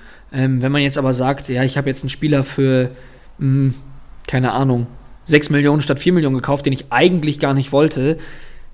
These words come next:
ja, weiß ich immer nicht, wie glaubhaft das ist. Liegt aber dann auch immer daran, ähm, wie, wie der Support es handelt. Ich hab da ehrlich gesagt, ähm, keine Ahnung von, wie das gemacht wird.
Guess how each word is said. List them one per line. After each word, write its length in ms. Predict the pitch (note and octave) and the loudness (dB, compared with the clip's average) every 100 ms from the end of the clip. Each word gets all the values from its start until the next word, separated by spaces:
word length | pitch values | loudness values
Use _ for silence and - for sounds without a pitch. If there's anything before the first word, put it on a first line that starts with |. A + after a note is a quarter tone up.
| - | -4
ja, 280 | A#2+ A#2+ G#2 - - - - | 0 0 -2 -10 -10 -10 -6
weiß 220 | C3 C#3 C3+ | 2 4 4
ich 100 | B2 | -2
immer 180 | C3 | -2
nicht, 200 | B2+ C3 | -2 -2
wie 60 | C3 | -4
glaubhaft 400 | C3 B2 C3+ A#2+ | -2 -2 -2 -4
das 100 | A#2 | -4
ist. 260 | - D#3 - - - - | -4 -4 -10 -16 -18 -8
Liegt 240 | - F3+ A3+ | 2 2 4
aber 180 | E3+ E3+ | 6 6
dann 160 | D#3 | 4
auch 200 | D#3+ D3 | 2 0
immer 200 | F3 D#3+ | -2 0
daran, 420 | D3+ C#3 D3 D#3 D3 | 0 0 0 -2 -2
ähm, 500 | C#3 C3+ C3+ C3+ C3+ | 0 2 0 -2 -4
wie, 260 | D#3 D#3 C#3+ | -2 -2 2
wie 60 | |
der 100 | D3 | 2
Support 380 | C3 C3+ E3 F3+ | 2 0 0 0
es 140 | D3 D#3+ | 0 0
handelt. 280 | F3+ E3+ | 0 0
Ich 80 | D3 | -2
hab 80 | C#3 | -2
da 100 | C#3 | -2
ehrlich 220 | C#3 C#3+ | 0 -2
gesagt, 300 | C#3+ C3+ C3+ | 0 -2 -2
ähm, 240 | C#3 B2+ C3 | -2 -2 0
keine 260 | D#3 D#3 | 0 0
Ahnung 220 | C#3 D#3+ D3 | 0 0 0
von, 220 | C#3+ C#3 | 0 2
wie 80 | C#3 | 0
das 160 | C3+ | 0
gemacht 320 | F3 F3 - | 0 -2 0
wird. 220 | F#3+ F#3+ | 2 0